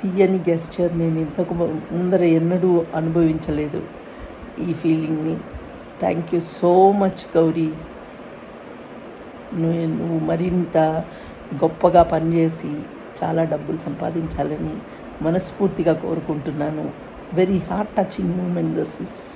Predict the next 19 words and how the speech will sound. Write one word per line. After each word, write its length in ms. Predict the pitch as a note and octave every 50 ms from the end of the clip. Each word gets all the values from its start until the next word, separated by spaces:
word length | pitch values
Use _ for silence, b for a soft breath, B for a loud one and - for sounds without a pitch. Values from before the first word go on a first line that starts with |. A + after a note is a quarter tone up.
| - -
for 160 | D3+ D#3+ F3+
me. 180 | F#3 F#3 A#3 F4 A4+ - B B B B B B B B B B - - - -
ఎందుకంటే 760 | - E3 F#3 E3+ G3 F#3 F3+ F3+ G3+ G3+ G#3 G3 F3 E3 - - - - - - - - - -
పని 160 | F#3+ G3 G3
వాళ్ళందరూ 520 | F#3+ F#3 F#3+ F#3+ F#3 F3 E3 E3 F3+ F#3
పని 300 | F3+ - E3 D#3+ E3 E3
చేస్తారు, 420 | F3 E3+ E3+ E3+ - E3+ D#3+ E3 E3
వెళ్ళిపోతారు, 720 | E3 E3 E3 E3 D#3+ E3 E3 - - - - - - - - - - - - - - - - - - - - - - - - - - - - - - - - - - - - - - - - - - -
మనని 200 | E3 D#3+ E3 E3+
తిట్టుకుంటూ 500 | E3 - F3 - A#3 F#3 A3 G#3+ F#3+ G#3
వెళ్ళిపోతారు. 640 | F3+ E3 E3 D#3 - - B3+ - - - - - - - - - - - - - - - - - - - -
తన్ని 240 | F3+ F3+ F3+ G3 G#3+
కూడా 260 | G#3+ A3+ A3+ A#3 B3
అలా 180 | A#3 G#3+ G3 F#3
తిట్టుకుంటూ 720 | F3+ - F#3 E3 D#3+ - B3+ A3 G#3+ A#3 A#3 A3+ A#3+ B3+
వెళ్ళిపోయే 500 | A#3+ A3 G#3 G#3 G#3 G3 A#3 G#3+ G3+ G3
పరిస్థితిలోనే 720 | F#3+ - F#3+ F3+ F#3 - - - - G3 G3+ G3+ F#3+ A3 -
పెట్టాను 540 | - - - - - - - - - - -
యాక్చువల్‌గా. 440 | - F3+ - - - - - -